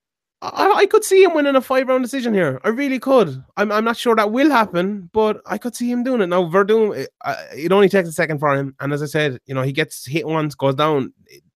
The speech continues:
the fight's all over 'cause he'll probably win after that. Or if he gets one takedown, it only takes one. You know, your can, your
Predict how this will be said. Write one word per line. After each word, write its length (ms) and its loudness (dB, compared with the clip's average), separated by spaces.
the 80 -10
fight's 260 -2
all 160 2
over 220 -2
'cause 120 -8
he'll 120 -4
probably 220 2
win 200 0
after 240 -2
that. 200 0
Or 120 -2
if 120 -8
he 100 -2
gets 180 0
one 280 2
takedown, 360 -2
it 80 0
only 220 0
takes 260 -4
one. 240 0
You 120 0
know, 60 0
your 160 -2
can, 280 -6
your 200 -4